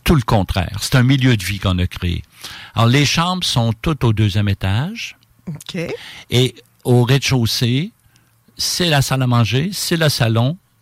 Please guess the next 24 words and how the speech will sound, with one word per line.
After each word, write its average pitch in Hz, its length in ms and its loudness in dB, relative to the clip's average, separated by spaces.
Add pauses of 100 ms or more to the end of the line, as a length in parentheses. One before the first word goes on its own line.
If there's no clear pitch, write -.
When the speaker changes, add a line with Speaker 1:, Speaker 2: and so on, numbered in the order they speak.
(140)
Speaker 1:
c'est - 240 -4
la 143 140 0
cuisine. 120 560 2 (1120)
Et 135 320 2 (300)
ce 123 300 0
sont 147 200 2
des 120 280 4
aires 143 140 2
avec 110 240 0
des 110 140 0
grandes 113 260 0
fenêtres. 101 560 -2
Alors, 98 240 0
les 104 140 0
résidents 120 360 2
voient 107 200 2
dehors. 95 400 0 (240)
Speaker 2:
Pas 277 100 2
de - 100 -4
cuisine 208 440 -2
dans 185 120 0
les 165 180 0
chambres ? - 500 -6 (260)
Speaker 1:
Non, 120 300 4